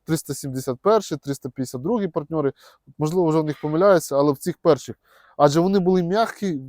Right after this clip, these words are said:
за рахунок того, що в них була не, е, передача газу за рахунок тяги, а за рахунок тросика газу. І цю проблему, скажімо так, не проблему, а цю модель,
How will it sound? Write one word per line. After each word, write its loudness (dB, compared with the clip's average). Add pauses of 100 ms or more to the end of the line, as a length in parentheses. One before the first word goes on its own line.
за 2
рахунок -2
того, 0
що -10
в -6
них -6
була 0
не, -2
е, 2 (300)
передача 2
газу 0
за 4
рахунок -2
тяги, 0
а -2
за -4
рахунок -4
тросика -2
газу. -2 (320)
І -4
цю -2
проблему, 2
скажімо -2
так, 0
не -4
проблему, 0
а 2
цю -6
модель, 0